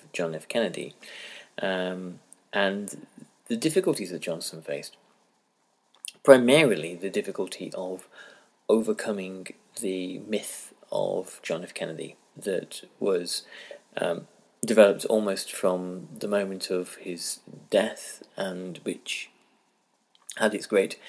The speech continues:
inaugural moment at the highly kind of stage-managed and choreographed funeral, uh, for Kennedy, which was, um, perhaps the, the, the kind of the, the, the most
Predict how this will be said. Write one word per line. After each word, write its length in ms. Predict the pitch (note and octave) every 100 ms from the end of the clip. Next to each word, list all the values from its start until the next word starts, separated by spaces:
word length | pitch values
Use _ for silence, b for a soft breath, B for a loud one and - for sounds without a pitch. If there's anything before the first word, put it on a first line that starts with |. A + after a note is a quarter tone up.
| B B -
inaugural 680 | A#2 A#2 A#2 A2+ A2 G2
moment 720 | F#2+ G#2 A2+ G#2+ F2 E2+ D2+ - B B _
at 220 | A2+ G2
the 420 | G#2+ G#2 G2 - -
highly 540 | - A2+ G#2 F#2+ F#2
kind 280 | - - F2+
of 80 | F2+
stage-managed 840 | - G2 F#2+ F2+ F2+ F2 F2 -
and 240 | F2 F2+ -
choreographed 840 | - F#2 E2+ F2 F2 D#2+ - - - B B B
funeral, 960 | - - - C3+ A2 F2+ E2 E2 - - -
uh, 460 | G#2 F#2 F2+ E2+ F#2
for 380 | - - A#2+ G2+
Kennedy, 500 | - - D2+ E2 - B B B
which 280 | - G#2+ -
was, 240 | G#2+ G2 B B B _
um, 680 | A2 G2 G2 G2+ - - - - - -
perhaps 440 | G#2 A#2+ - -
the, 260 | A#2+ G#2+ F#2+
the, 260 | - - -
the 100 | A2+
kind 180 | - G#2
of 60 | G2+
the, 80 |
the, 680 | G2+ - A2 G#2 A2+ A2 A2+ -
the 200 | A#2+ A2+
most 560 | A2 G#2 - - -